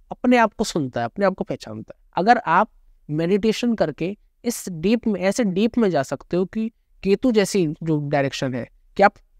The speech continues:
बाहर की दुनिया को देख ही नहीं रहे, सुन ही नहीं रहे, तो वो केतु आपका सेवन नंबर, सेवन नंबर सिक्स सेंस भी है, आपके अंदर का सेंस, आपका विजडम कैसा है, आप अंदर से कैसे हो, आपका जो अंदर का इनर जो कह रहा है ना,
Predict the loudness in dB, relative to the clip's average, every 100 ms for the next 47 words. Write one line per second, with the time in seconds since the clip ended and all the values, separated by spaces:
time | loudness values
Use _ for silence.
0 | -18 -6 0 0 2 2 2 2 0 -2
1 | -2 -2 -2 0 -4 -8 -8 -4 0 0
2 | -2 -4 -10 -16 _ _ _ _ -2 0
3 | 0 2 2 0 -4 _ -2 2 2 -2
4 | -6 -4 -2 -2 0 0 0 0 0 -2
5 | -4 _ _ -20 _ _ -2 0 2 2
6 | 0 -4 -4 -6 -2 -2 -2 -8 -10 -12
7 | -18 _ _ -10 -10 -2 -2 0 0 0
8 | 0 -2 -2 -8 -4 -4 -2 -2 0 0
9 | 0 -2 -6 -10 _ _ _ -12 -8 -4
10 | 0 0 0 -4 -4 -6 -8 -10 -14 _
11 | _ _ _ _ -8 -2 2 4 2 0
12 | 0 0 0 -2 -2 _ _ _ -2 2
13 | 2 0 _ _ -6 -4 0 0 0 0
14 | -2 -4